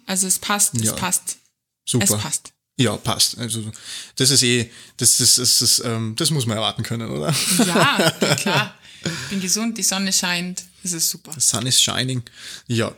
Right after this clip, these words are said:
Speaker 2: das ist die Hauptsache. Sehr gut. Ja, was hat sie so getan bei dir?
Speaker 1: Boah, einiges tatsächlich. Ähm, ich glaube, ich hab's letzte Woche ja schon so ein bisschen anklingen lassen. Ähm,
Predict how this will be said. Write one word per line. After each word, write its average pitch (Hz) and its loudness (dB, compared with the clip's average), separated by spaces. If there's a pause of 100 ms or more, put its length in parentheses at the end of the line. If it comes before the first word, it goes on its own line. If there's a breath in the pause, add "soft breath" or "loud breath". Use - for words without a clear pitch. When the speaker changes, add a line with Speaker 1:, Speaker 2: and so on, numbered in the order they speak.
Speaker 2:
das 123 2
ist 120 2
die 117 0
Hauptsache. 104 -2
Sehr - 0
gut. - -10 (100)
Ja, 165 2
was 127 2
hat 190 0
sie - 2
so 175 0
getan 160 0
bei 214 0
dir? 110 0 (640)
Speaker 1:
Boah, 254 2 (360 loud breath)
einiges 277 2
tatsächlich. 320 -4 (180)
Ähm, 220 0 (100)
ich 214 -6
glaube, 208 2
ich 208 0
hab's 208 -2
letzte 208 2
Woche 214 -2
ja 202 2
schon 202 2
so 196 -2
ein 190 -4
bisschen 196 0
anklingen 247 0
lassen. 214 0
Ähm, 185 -2